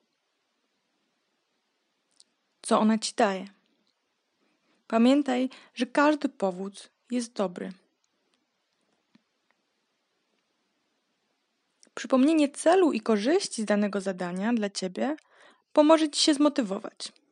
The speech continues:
Bądź czujny, bądź czujna. I zauważaj wszelkie korzyści danej pracy, jakie z niej masz. W tym miejscu pojawiać się mogą myśli oceniające.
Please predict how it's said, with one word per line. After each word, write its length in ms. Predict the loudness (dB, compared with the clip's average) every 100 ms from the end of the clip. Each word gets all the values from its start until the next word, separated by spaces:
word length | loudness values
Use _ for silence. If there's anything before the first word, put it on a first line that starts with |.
| _ _ _ _ _ -2
Bądź 340 | 2 2 0
czujny, 380 | 0 0 0 -6 -12 _ -4
bądź 300 | 2 2 2
czujna. 380 | -2 -2 -2 -6 _ _ _ _ _ _ _ _ _ _ _ -4
I 60 |
zauważaj 520 | 4 6 8 6 6 4
wszelkie 540 | 0 2 4 2 -2
korzyści 720 | -2 -2 -2 -4 -6 -2 -2 -4
danej 320 | -2 0 2 0
pracy, 560 | -4 -6 -8 -6 -6 -8 _ _ _ _
jakie 240 | -8 -4 -2
z 60 |
niej 140 | 0 0
masz. 420 | 0 -2 -14 -16 -20 _ _ _ _ _ _ _ _ _ _ _ _ _ _ _ _ _ _ _ _ _ _
W 100 | -6
tym 180 | 0 2
miejscu 300 | 2 0 0
pojawiać 420 | 4 4 4 -2
się 100 | 0
mogą 340 | 4 4 4
myśli 420 | 4 2 0 -4 -6
oceniające. 760 | -6 -4 -4 -6 -10 -14 -16